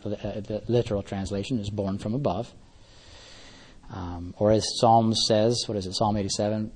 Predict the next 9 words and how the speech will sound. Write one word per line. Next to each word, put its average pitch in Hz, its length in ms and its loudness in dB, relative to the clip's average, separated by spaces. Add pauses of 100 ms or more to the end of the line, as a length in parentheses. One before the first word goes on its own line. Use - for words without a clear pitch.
(100)
"Born 131 640 8
in 120 300 2
Zion." 120 540 2 (1300)
Um, 98 680 -2 (1900)
faith 127 320 6
is, 117 220 0
is, 110 320 -4
is 101 300 -6
how 117 640 2